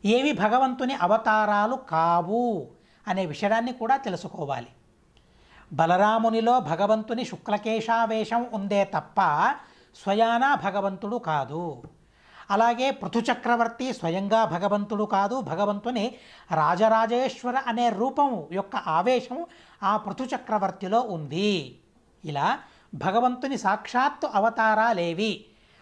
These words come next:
ఆ విషయాన్ని మనం తెలుసుకోవాలి. ఏవి భగవంతుని సాక్షాత్ అవతారాలు కావు,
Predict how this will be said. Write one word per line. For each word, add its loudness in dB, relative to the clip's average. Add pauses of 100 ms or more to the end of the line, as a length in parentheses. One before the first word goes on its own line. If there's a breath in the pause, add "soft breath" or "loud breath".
(140 soft breath)
ఆ 2
విషయాన్ని -2
మనం -2
తెలుసుకోవాలి. -4 (320 soft breath)
ఏవి 2
భగవంతుని 0
సాక్షాత్ -2
అవతారాలు 2
కావు, 0